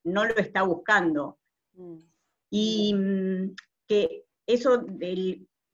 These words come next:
Speaker 1: tomé como esto que ustedes hacen como el focusing, yo tengo una entrevista en donde blanqueo las expectativas que tiene la otra persona respecto de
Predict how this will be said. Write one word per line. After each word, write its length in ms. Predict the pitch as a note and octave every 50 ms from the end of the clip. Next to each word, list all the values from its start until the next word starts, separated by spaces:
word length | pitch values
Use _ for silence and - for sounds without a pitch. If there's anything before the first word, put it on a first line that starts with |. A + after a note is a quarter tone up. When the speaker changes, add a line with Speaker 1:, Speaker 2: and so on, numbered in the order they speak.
| _ - - - _ _
Speaker 1:
tomé 280 | - - G3+ G#3 A#3+ B3+
como 240 | B3+ C4 B3 A#3+ A#3+
esto 440 | B3 A#3+ B3 - B3+ A#3 A3+ G#3+
que 100 | - - G3
ustedes 300 | - - A3 G#3+ G#3+ G#3+
hacen 240 | A#3 A3+ A#3+ A3+ G3+
como 200 | G3 F#3+ F#3 F#3
el 100 | F#3+ F#3
focusing, 800 | - - C4 A#3+ B3 A3 G#3+ G3+ - A3 G#3+ A3 A3+ A#3+ B3+ B3
yo 320 | B3+ - B3 B3 A#3+ A#3+
tengo 280 | A#3+ C#4+ C#4 B3 A3 G3+
una 120 | F#3 F3+
entrevista 540 | F3 E3+ - - F#3 G#3 G#3+ A3 F#3+ - -
en 60 | -
donde 260 | F3 F3+ F#3 F#3+ F#3 F3
blanqueo 640 | F3 F3 F3+ F3+ F#3 F#3+ F#3 F#3+ - B3+ B3 C4+
las 200 | C4 A3+ G3+ -
expectativas 760 | F#3+ E3 - - F3+ E3+ E3+ - F3+ F3 F3+ G#3+ A3+ B3 A#3+ -
que 120 | G#3 F#3
tiene 280 | A3 A#3 A3 F#3 F3 D#3+
la 140 | D#3+ E3+
otra 240 | F#3 F3+ G#3 G3+ G3+
persona 520 | G#3 G#3 G3+ - - A#3+ A#3 A#3+ B3 A3+ F3+
respecto 580 | F3 F3+ F3 - - G3+ G3+ G3 - G#3+ G3+ G3
de 420 | F#3+ G3+ G#3 A3 B3 C4 - -